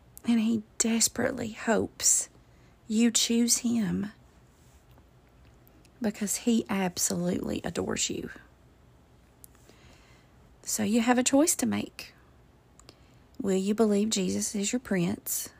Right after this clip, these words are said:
your knight in shining armor, your king, your warrior champion? Or will you choose to believe you can do it on your own? And you can. You can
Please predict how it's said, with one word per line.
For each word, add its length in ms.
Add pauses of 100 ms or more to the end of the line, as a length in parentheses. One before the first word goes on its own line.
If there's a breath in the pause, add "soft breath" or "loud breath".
(120)
your 160
knight 340
in 120
shining 460
armor, 480 (560 soft breath)
your 220
king, 720 (340)
your 200
warrior 680
champion? 680 (1120 soft breath)
Or 120
will 180
you 240
choose 640
to 120
believe 720
you 220
can 180
do 200
it 200 (240)
on 260
your 220
own? 460 (1800)
And 280
you 80
can. 600 (1040)
You 120
can 680